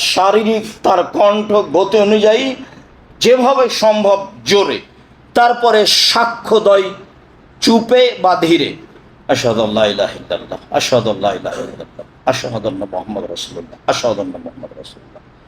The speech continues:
এরপরে বলছেন, "তারফাউ সাওতাকা বিশাহাদা", এই সাক্ষ্য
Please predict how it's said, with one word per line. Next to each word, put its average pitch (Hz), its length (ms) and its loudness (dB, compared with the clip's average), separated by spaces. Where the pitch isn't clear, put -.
এরপরে 226 420 4
বলছেন, 196 440 0
"তারফাউ 285 600 2
সাওতাকা 254 560 2
বিশাহাদা", 220 840 2
এই 302 260 2
সাক্ষ্য - 680 0